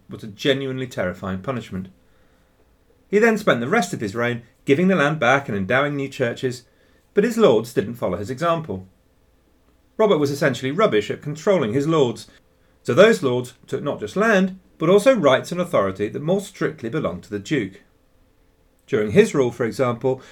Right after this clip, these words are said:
the Norman barons took control of the position of Vicomte, the equivalent of the English sheriff.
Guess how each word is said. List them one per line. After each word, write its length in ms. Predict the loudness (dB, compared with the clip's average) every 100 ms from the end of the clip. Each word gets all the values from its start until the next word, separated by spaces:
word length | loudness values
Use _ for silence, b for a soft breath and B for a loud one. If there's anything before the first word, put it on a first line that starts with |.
| B -2
the 80 |
Norman 340 | 4 6 6 2
barons 340 | 0 0 -4
took 220 | -10 -12
control 440 | -12 -8 -6 -6 -8
of 120 | -8
the 60 | -4
position 420 | -4 -6 -8 -10
of 160 | -10 -4
Vicomte, 480 | -4 -4 -12 -14 -20 b 0
the 80 |
equivalent 480 | 0 0 -4 -4 -8
of 60 | -8
the 140 | -8
English 280 | -8 -12 -10
sheriff. 480 | -4 -2 -2 -6